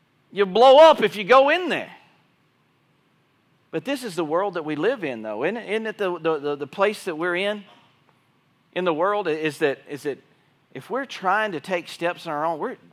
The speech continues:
bound and determined to step on some landmines, to do some things that are gonna destroy our lives. The only way to keep from doing that is to look at God's Word, which is a light unto our path.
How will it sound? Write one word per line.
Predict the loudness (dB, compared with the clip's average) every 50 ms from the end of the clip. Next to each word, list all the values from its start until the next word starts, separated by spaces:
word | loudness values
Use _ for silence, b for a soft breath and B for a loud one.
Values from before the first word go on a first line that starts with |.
| _ -4 -2
bound | 0 2 2 0 -2 -4
and | -6
determined | -8 -12 -12 -10 -8 -6 -6 -6 -8 -10
to | -10
step | -10 -10 -10 -8
on | -10 -12
some | -12 -12 -12 -10
landmines, | -8 -8 -6 -8 -8 -8 -8 -10 -10 -12 -14
to | -14
do | -10 -10 -10 -10
some | -10 -12 -12
things | -10 -8 -8 -8 -8 -10
that | -12
are | -10
gonna | -8 -10 -10 -10
destroy | -12 -16 -16 -12 -8 -4 -2 0 0
our | 2 0 2
lives. | 2 4 4 2 2 B B -20 -20 -20 -12 -10
The | -8 -8
only | -6 -8 -4 -2
way | 0 0 0
to | -2 -4
keep | -8 -8 -10 -10 -8 -8
from | -10 -8 -6
doing | -4 -2 0 2 2
that | 4 2 2 B -4 B -8 -4
is | -4 -2 -2
to | -2 0
look | 2 0 0 0
at | -4 0 4
God's | 4 4 4 4 0 -4
Word, | 0 2 4 4 4 2
which | 0 -4 -6 -4
is | -4
a | -2 0
light | 2 2 4 2 2 0 -4 B B B B -8
unto | -6 -6 -6 -6 -6 -2 2
our | 2 2 2
path. | 0 -4 -4 -4 -2 -2 -2 -4 -8